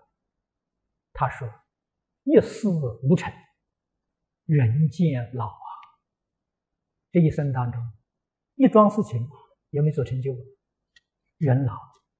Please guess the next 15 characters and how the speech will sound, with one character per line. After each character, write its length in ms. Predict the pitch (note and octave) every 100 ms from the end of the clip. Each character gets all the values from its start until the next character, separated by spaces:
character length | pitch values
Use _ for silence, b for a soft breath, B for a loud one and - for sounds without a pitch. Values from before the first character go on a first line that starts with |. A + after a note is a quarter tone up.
| _ _ _ _ _ _ _ _ _ _ _
又 200 | C#4+ C#4
说 160 | - G3+
一 120 | F#3
句 260 | F3+ D3+ - - _ _ _ _ -
：“一 180 | F4 C4
文 460 | C#3+ D3+ D3 B2+ A#2
不 200 | A3 B2
值， 560 | A#2 B2 G3+ - - _
何 260 | - C#3+ C3+
消 200 | C#3 B2
说？” 180 | D#3 - _ _ _ _ _ _ _ _ _ _ _ _ _ _ _ _
这 100 | E3
是 140 | - B2+
总 340 | D3 B2+ B3
评 180 | -